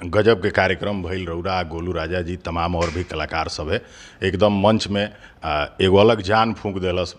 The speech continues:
माई के महिमा से आज भजन कीर्तन भइल। का कहब गोलू राजा जी, रउआ आज श्रोता के मन खुश कर देहनी, सारा भक्त लोग भक्तिमय हो गइल, का कहब?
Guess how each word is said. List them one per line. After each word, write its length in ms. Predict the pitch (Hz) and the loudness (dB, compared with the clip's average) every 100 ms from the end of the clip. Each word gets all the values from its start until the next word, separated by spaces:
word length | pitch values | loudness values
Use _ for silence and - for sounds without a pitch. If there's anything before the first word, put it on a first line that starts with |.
| - | -6
माई 240 | 85 98 95 | 0 2 2
के 120 | 98 | -2
महिमा 540 | 87 95 98 87 - - - | -2 -2 -2 -4 -6 -18 -18
से 140 | - 95 | -4 0
आज 180 | 90 87 | 2 0
भजन 380 | 78 117 127 123 | 0 2 2 2
कीर्तन 420 | 113 101 113 98 | -4 -4 -4 -2
भइल। 260 | 90 107 110 - - | -2 -2 -6 -18 -2
का 140 | 123 117 | 0 0
कहब 320 | 110 110 101 | 0 -2 0
गोलू 220 | 98 104 | -2 0
राजा 280 | 101 98 104 | 0 0 -2
जी, 180 | 98 98 | -2 -2
रउआ 340 | 90 95 92 | -2 0 0
आज 80 | 92 | -2
श्रोता 400 | - 87 92 95 | -4 -4 0 2
के 100 | 92 | 2
मन 220 | 92 95 | 0 -4
खुश 220 | - 87 | -4 -6
कर 180 | - 73 | -6 -8
देहनी, 280 | 71 87 85 | -8 -8 -6
सारा 280 | - 90 95 | -4 -2 0
भक्त 300 | 95 95 101 | 0 0 2
लोग 200 | 101 - - - 80 | 2 2 -6 -10 -4
भक्तिमय 520 | 87 110 - 139 120 | 0 0 2 4 4
हो 140 | 98 87 | 4 2
गइल, 160 | 87 | 2
का 160 | 82 104 | 2 2
कहब? 300 | 90 76 | 0 -4